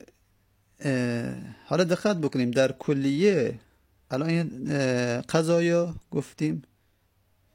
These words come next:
شخصیه داریم، مهمله، کلیه، جزئیه که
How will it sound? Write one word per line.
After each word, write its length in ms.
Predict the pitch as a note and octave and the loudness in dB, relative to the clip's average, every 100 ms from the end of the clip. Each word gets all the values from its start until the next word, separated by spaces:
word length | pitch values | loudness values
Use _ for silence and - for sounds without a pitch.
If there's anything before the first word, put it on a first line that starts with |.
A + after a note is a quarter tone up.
| _ _ _ | _ _ _
شخصیه 600 | - C3 - - C3 D#3+ | -2 -2 -2 -4 0 2
داریم، 440 | D#3 D#3 E3+ E3+ C#3 | 2 0 0 -4 -2
مهمله، 680 | B2+ A#2+ A#2+ B2 C3 E3+ E3+ | -2 0 0 0 2 0 -4
کلیه، 480 | - C3+ B2 C3 E3 | -4 -2 0 0 0
جزئیه 540 | C3+ A#2 A#2+ A2 G2+ - - | 0 0 0 0 -2 -8 -6
که 300 | D#3 D#3 | -2 -2